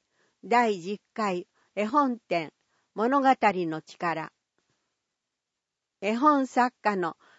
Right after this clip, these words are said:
長谷川義文さんをお招きして、楽しい講演会からスタート。その後も、区内で活躍する読書ボランティアの発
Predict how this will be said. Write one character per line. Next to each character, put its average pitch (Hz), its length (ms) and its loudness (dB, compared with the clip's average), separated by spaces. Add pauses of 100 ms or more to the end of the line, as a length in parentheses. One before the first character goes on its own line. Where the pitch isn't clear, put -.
(120)
長 233 80 -6
谷 277 200 4
川 247 280 6
義 240 340 2
文 226 280 -2
さ 175 220 2
ん 170 100 -2
を 170 240 -4
お 185 60 0
招 202 340 -2
き 190 160 -10
し - 100 -20
て、 170 240 -6 (400)
楽 262 320 2
し 285 300 0
い 220 60 -6
講 226 280 4
演 208 220 2
会 175 260 0
か 165 140 -6
ら 160 140 -6
ス - 160 -20
タ 226 180 4
ー 185 160 0
ト。 156 160 -4 (600)
そ 247 200 0
の 269 220 6
後 240 260 4
も、 175 220 0 (360)
区 269 120 0
内 247 340 4
で 165 160 -4
活 202 320 -4
躍 208 320 0
す 185 200 -10
る 180 200 -6 (400)
読 240 220 0
書 262 240 4
ボ 247 140 6
ラ 254 160 8
ン 220 120 -2
テ 190 120 -2
ィ 180 80 6
ア 175 60 0
の 165 200 -4
発 202 240 -2